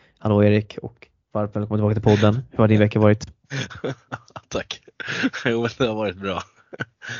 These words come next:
Speaker 2: Ja, nej, det är sant. Det rinner ju bara av såna här hån från Ströby, så det måste man ju ta upp på en gång, alltså. Normala jobb och normala jobb. Ja, det är ju tur att vissa jobbar helg som en annan och tar hand om, eh,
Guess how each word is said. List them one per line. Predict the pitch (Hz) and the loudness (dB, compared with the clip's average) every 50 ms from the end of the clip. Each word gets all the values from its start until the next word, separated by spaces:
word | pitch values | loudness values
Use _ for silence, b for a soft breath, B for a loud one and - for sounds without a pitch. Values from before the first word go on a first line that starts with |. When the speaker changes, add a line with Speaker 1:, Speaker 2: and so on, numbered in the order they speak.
| 113 107 101 87 82 B | -14 -16 -18 -20 -18 B
Speaker 2:
Ja, | - - 98 98 | -6 -4 -4 -2
nej, | 95 92 90 | -2 -2 -4
det | 90 | -4
är | 85 | -4
sant. | - - 92 92 87 | -6 -6 -8 -8 -6
Det | 85 98 | -6 -4
rinner | 92 95 92 92 | -4 -4 -6 -6
ju | 92 85 | -8 -6
bara | 90 90 | -4 -4
av | 90 90 87 85 | -2 -2 -4 -4
såna | - 95 90 87 | -6 -8 -8 -6
här | 87 87 | -6 -6
hån | 85 95 95 87 85 80 | -6 -8 -8 -8 -10 -10
från | - 87 87 | -12 -12 -10
Ströby, | - - 101 95 92 85 87 82 | -6 -4 -4 -4 -4 -6 -8 -10
så | 90 - - 92 | -12 -12 -10 -10
det | 87 87 | -12 -12
måste | - 87 - - - | -12 -14 -16 -14 -14
man | 90 | -14
ju | 90 | -12
ta | - 95 | -12 -12
upp | 90 - | -12 -10
på | - 90 | -8 -8
en | 87 87 | -8 -8
gång, | 90 90 87 80 | -8 -10 -12 -12
alltså. | 78 80 - - - _ _ _ | -12 -12 -12 -12 -12 _ _ _
Normala | - 98 95 90 90 92 92 92 92 90 92 90 | -14 -10 -10 -8 -6 -6 -4 -4 -4 -2 -2 -2
jobb | 90 92 92 90 90 90 | -2 -4 -4 -6 -8 -10
och | 90 | -12
normala | 90 90 90 90 92 98 | -10 -10 -10 -10 -10 -10
jobb. | 98 95 | -8 -8
Ja, | 92 98 101 | -6 -6 -6
det | 101 101 | -4 -4
är | 104 | -6
ju | 113 113 | -6 -6
tur | - 107 95 | -6 -6 -8
att | 98 95 | -8 -8
vissa | 104 98 - - - 104 | -8 -8 -8 -6 -8 -6
jobbar | 98 92 98 95 | -6 -4 -2 -2
helg | 95 101 107 113 | -2 -2 -4 -8
som | 107 - 110 104 | -12 -14 -12 -8
en | 101 107 | -6 -4
annan | 104 98 98 98 101 110 113 | -4 -4 -4 -6 -8 -6 -6
och | 104 104 107 _ B B B B B B B B B B - | -8 -10 -12 _ B B B B B B B B B B -10
tar | - - 107 | -4 -2 -2
hand | 95 104 120 147 160 143 | 0 -2 -4 -6 -8 -10
om, | 135 120 117 | -10 -8 -8
eh, | 113 113 110 | -8 -8 -8